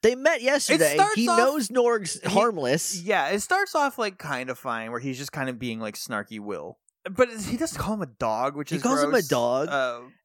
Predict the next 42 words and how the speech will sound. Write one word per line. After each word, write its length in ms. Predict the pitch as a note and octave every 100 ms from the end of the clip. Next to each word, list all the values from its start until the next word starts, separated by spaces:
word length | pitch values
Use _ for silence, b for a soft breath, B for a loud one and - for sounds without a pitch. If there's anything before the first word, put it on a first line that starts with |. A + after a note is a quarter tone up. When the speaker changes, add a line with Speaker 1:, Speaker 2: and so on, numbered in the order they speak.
| _ _ -
Speaker 1:
Yeah, 200 | G#3+ F3+
and 100 | F#3
he's 180 | G#3+ F3+
like, 260 | G3+ E3+ -
"You're 240 | E3+ F#3+ F#3
like 140 | D#3
a 80 | C#3
dog," 320 | D3+ C#3+ D#3+
and 80 | E3+
he's 80 | D#3+
like, 140 | C#3
"No, 280 | A#3+ D3 G2
I'm 120 | A#2
a 40 |
Yeti." 260 | C3 F#3 D3
He's 180 | F#2+ A2+
like, 80 | A#2+
"What's 180 | E3 C#3+
a 40 |
Yeti?" 340 | F#3 C3+ G2+
And, 140 | G#2 A#2+ _
<laughs> 80 |
and 280 | - C3 D3+ C3+
Norg's 200 | D3 C#3+
like, 200 | D3+ A#2+ _
"That's 120 | A3+ -
kinda 180 | E3 C3+
like 140 | A#2+
a 40 |
dog." 340 | A2+ B2+ C3 E3
Speaker 2:
<laughs> 140 | E3+
Like 0 |
a 320 | G3 F#3+ F3
dog, 280 | G3 E3 D#3+
except 240 | F3 E3+ D#3+
they 80 |
don't 160 | D#3 D3
Speaker 1:
"I 40 | C#4
don't 140 | B2+ B2
Speaker 2:
bark. 20 |
Speaker 1:
bark, 260 | C#3 C#3 -
though." 320 | F#2 G#2+